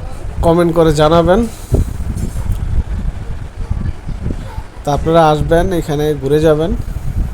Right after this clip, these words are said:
সব ভালো লাগবে। চতুর্দিকে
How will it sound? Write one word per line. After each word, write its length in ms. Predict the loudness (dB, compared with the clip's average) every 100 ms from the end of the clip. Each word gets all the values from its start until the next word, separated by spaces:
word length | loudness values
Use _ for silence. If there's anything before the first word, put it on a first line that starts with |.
| -4 -4 -6 -2
সব 120 | -2 -2
ভালো 160 | -2 0 0
লাগবে। 260 | 0 -4 -6 -8 -8 -6 -8 -10 -14 -16 -14 -6 -4 -2 -4 -6 -8 -10 -10 -6 -4 -2 -2 4
চতুর্দিকে 480 | 4 6 4 6